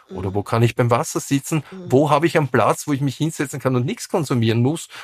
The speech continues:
Speaker 1: und sitze trotzdem in einem alten Kloster und kann Venedig genießen?“ Also es sind dazwischen auch immer so Erklärungen, wie zum Beispiel die Geschichte des Spritz. Es gibt eine Geschichte über die, äh, Lagunen, äh, Muscheln und Lagunenaustern, die dort gezüchtet werden.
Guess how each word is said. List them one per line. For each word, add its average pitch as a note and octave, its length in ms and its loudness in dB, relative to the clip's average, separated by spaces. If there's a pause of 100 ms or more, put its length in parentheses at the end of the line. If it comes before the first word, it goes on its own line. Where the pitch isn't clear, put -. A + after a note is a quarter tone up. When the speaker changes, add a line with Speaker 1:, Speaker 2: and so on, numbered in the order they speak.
Speaker 1:
und B2 120 -6
sitze - 220 -10
trotzdem B2 340 2
in C#3+ 80 2
einem C#3 100 4
alten A2 300 0
Kloster A#2 340 0
und C#3 80 0
kann B2 220 -2
Venedig A#2 360 0
genießen?“ A#2 480 -2 (260)
Also B2+ 240 4 (260)
es - 160 -8
sind C3 180 2
dazwischen D#3 560 -2
auch A#2+ 220 2
immer D3 180 2
so C3+ 160 2
Erklärungen, B2+ 720 2
wie B2 100 2
zum B2 160 -4
Beispiel A#2 360 2
die A#2 100 -4
Geschichte A#2+ 480 -4
des A2 140 -4
Spritz. - 640 -2 (400)
Es A#2 160 -8
gibt B2+ 180 -2
eine A#2+ 140 4
Geschichte - 520 -2
über B2+ 160 6
die, A#2 240 2 (640)
äh, A#2 220 2
Lagunen, C#3+ 720 4
äh, A2+ 140 4
Muscheln C#3+ 460 4
und A#2+ 80 2
Lagunenaustern, B2 800 0
die B2+ 100 -2
dort A#2 220 2
gezüchtet C3 600 -4
werden. A#2+ 320 2